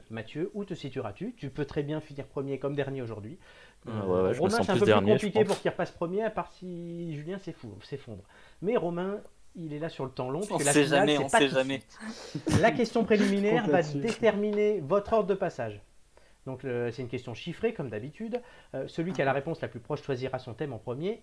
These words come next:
Speaker 1: et et cetera. Êtes-vous prêts ? Vous avez dix secondes pour me répondre. C'est pas une question où on doit réfléchir, c'est limite du tac au tac, vous avez trois secondes de réflexion. L'Italie est sortie de son confinement lundi. Combien de jours a-t-il duré ?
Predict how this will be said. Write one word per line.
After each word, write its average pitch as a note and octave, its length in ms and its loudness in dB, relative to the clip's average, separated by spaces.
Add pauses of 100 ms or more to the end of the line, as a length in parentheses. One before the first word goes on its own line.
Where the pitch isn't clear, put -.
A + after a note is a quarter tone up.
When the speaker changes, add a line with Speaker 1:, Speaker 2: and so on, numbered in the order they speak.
(220)
Speaker 1:
et A3+ 220 -2 (680)
et D3 60 -10
cetera. - 500 -8
Êtes-vous C#3+ 200 -10
prêts ? - 360 -4 (600)
Vous E3+ 200 -2
avez A3+ 520 2 (340)
dix F3+ 280 -4
secondes A3 220 2
pour F3 120 -2
me D3+ 80 0
répondre. C#3+ 340 -4 (460)
C'est - 160 -12
pas D#3+ 100 -4
une E3+ 80 -4
question F3+ 240 -4
où D#3+ 60 -2
on - 20 -2
doit A#2+ 140 0
réfléchir, F#3 440 -6
c'est - 140 -10
limite D#3+ 220 -6
du B2 100 -12
tac C3+ 180 -6
au D3+ 60 0
tac, E3 160 -6
vous D3+ 80 -10
avez A2+ 100 -4
trois E3 200 -6
secondes E3+ 180 -6
de E3+ 60 -4
réflexion. A#2 360 -8 (800)
L'Italie F#3 380 0
est F#3+ 60 0
sortie G3 320 -2
de - 40 -16
son D#3+ 140 -8
confinement F#3+ 540 -4
lundi. D#3 320 -4 (400)
Combien G3 240 0
de E3 100 0
jours E3+ 340 -2
a-t-il D#3+ 280 -4
duré ? D3 260 -6